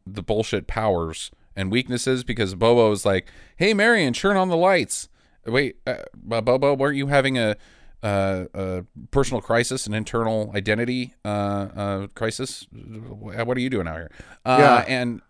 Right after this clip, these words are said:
Speaker 1: uh, so she turns on the generator, which blinds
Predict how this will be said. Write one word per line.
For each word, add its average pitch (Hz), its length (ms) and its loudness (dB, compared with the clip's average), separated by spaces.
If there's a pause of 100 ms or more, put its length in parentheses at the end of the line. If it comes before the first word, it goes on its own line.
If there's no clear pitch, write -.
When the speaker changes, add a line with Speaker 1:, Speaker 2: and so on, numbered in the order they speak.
(140)
Speaker 1:
uh, 117 140 -2
so 156 160 -4
she 185 160 -4
turns 185 240 -2
on 165 100 2
the 135 80 -2
generator, 120 580 0 (280)
which 147 420 0
blinds 156 640 0